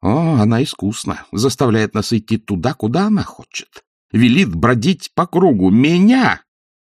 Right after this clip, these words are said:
морочат!» «Может, твой разум занят чем-то, м, другим?» —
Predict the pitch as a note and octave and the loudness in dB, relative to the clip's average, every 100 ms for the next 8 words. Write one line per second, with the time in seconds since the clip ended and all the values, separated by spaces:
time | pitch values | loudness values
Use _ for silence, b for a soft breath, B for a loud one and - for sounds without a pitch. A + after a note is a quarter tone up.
0 | _ - A#2 E3 G3 A#3 C#4 - - - | _ 2 4 4 4 2 2 -2 -4 -8
1 | - - - - - _ _ _ _ C3+ | -10 -16 -20 -20 -20 _ _ _ _ -10
2 | A#2 G2+ G2+ G#2 - - F#2+ - F#2 F#2+ | -6 -4 -4 -6 -12 -16 -14 -12 -10 -6
3 | F#2 F2 F2+ G#2 - - E2+ F2+ G2+ - | -4 -4 -4 -8 -8 -8 -8 -8 -10 -16
4 | E2 - C#2+ - - D#2+ - - _ _ | -20 -18 -16 -14 -12 -10 -10 -12 _ _
5 | _ _ - - A1 F2 F#2+ D#2+ A2+ B3 | _ _ -14 -12 -8 -4 -4 -4 -2 -4